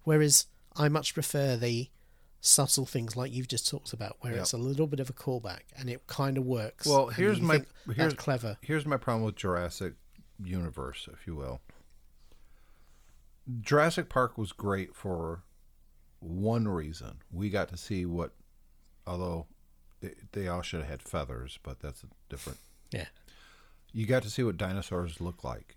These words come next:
Speaker 2: and the C G I
Speaker 1: Yeah.
Speaker 2: was amazing. I still get goosebumps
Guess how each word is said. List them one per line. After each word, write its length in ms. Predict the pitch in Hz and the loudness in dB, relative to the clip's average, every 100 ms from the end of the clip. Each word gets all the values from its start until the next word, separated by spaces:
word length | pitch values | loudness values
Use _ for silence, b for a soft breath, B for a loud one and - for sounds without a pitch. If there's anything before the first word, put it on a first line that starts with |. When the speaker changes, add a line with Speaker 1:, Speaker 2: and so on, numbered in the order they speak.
| - | -6
Speaker 2:
and 120 | 92 | -6
the 40 | |
C 240 | 82 127 123 | -4 -2 -2
G 200 | 107 101 | 0 0
I 200 | 90 85 | 2 2
Speaker 1:
Yeah. 40 | 90 | 0
Speaker 2:
was 380 | 85 87 85 - - - - | -2 -2 -4 -10 -20 -20 -8
amazing. 800 | 95 92 90 90 87 85 76 60 - b b b b | -4 -2 -2 0 -2 -2 -6 -8 -12 b b b b
I 140 | 131 170 | 4 4
still 280 | - 170 | 4 0
get 240 | 143 131 101 | 2 0 0
goosebumps 840 | 120 127 - 85 69 - - - | 0 0 -2 -4 -4 -8 -12 -14